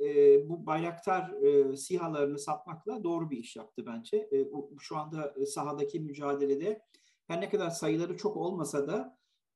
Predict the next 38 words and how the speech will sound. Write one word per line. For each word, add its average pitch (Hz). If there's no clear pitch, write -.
e, 147
Ukrayna 175
tarafından, 156
e, 139
benim, 151
e, 127
tanıdığım, 143
e, 135
ve 143
birkaç 160
ay 151
önce 147
Halifax'ta 156
bir 143
toplantıda, 143
e, 135
Savunma 156
Bakan 156
Yardımcısıyla, 139
e, 127
görüşmüştüm. 127
E, 135
orada 143
aldığım 131
izlenim, 139
e, 143
bu 160
konuda, 160
e, 139
büyük 170
bir 170
şükran 151
var 110
Türkiye'ye 127
yönelik, 120
e, 123
Ukrayna 120
tarafında. 117